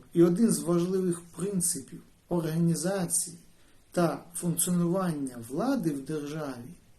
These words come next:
і є необхідною ланкою демократичного суспільства. Тобто мова йде про демократичне суспільство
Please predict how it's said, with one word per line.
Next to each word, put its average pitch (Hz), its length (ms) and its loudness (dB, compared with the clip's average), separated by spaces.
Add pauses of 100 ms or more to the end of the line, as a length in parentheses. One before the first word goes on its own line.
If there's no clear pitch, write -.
(240)
і 185 160 2
є 202 460 0
необхідною 160 1000 0
ланкою 190 600 -2 (140)
демократичного 147 1080 -8
суспільства. - 840 -14 (720)
Тобто 220 520 4
мова 233 360 6
йде 202 300 4
про 196 280 2
демократичне 190 1160 -2
суспільство - 920 -4